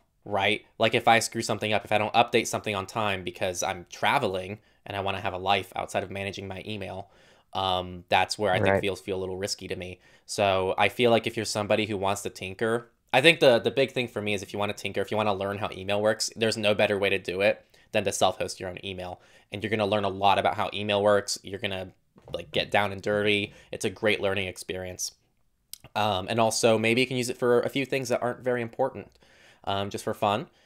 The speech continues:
Speaker 1: Keep in mind the liability and that you are taking ownership of all of your email data,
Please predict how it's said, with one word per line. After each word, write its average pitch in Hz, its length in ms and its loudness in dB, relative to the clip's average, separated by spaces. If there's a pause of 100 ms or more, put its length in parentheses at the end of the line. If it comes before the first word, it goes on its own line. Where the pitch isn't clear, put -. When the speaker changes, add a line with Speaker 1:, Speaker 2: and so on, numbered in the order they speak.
(120)
Speaker 1:
Keep 117 140 -4
in 113 80 0
mind 113 160 2
the 104 60 4
liability 95 640 2 (100)
and 98 140 -6
that 98 140 0
you 110 160 4
are 104 120 8
taking 101 300 -6
ownership 92 400 -6
of 90 140 -8
all 98 200 2
of 92 60 -6
your 95 160 -6
email 92 240 -10
data, 90 360 -8